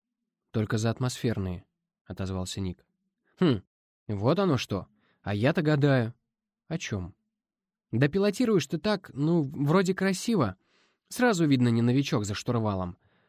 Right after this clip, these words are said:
Но своеобразно. Очень точно, но так, м, плавненько, без рывков". Землянин молча улыбнулся. "Ну да. Попробуй дернуться на груженном мусорщике с суммарной массой покоя за сотню тысяч тонн,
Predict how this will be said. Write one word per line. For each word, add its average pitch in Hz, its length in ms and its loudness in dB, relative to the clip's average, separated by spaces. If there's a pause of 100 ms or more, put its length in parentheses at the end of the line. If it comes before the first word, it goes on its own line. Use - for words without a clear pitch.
(160)
Но 196 440 4
своеобразно. 165 840 2 (680)
Очень 185 320 2
точно, 185 400 0
но 151 140 4
так, - 340 -2 (200)
м, 156 300 -6 (180)
плавненько, 120 720 0 (320)
без 180 200 -2
рывков". - 580 -2 (920)
Землянин 127 500 0
молча 110 320 -2
улыбнулся. 107 640 -2 (540)
"Ну 127 180 4
да. 117 300 2 (560)
Попробуй 185 420 2
дернуться 113 440 0
на 107 100 0
груженном 113 420 -2
мусорщике 110 580 -4
с - 60 -12
суммарной 110 500 0
массой 107 380 -4
покоя 110 420 -2
за 98 140 -4
сотню 120 340 -4
тысяч - 380 -6
тонн, 98 280 -4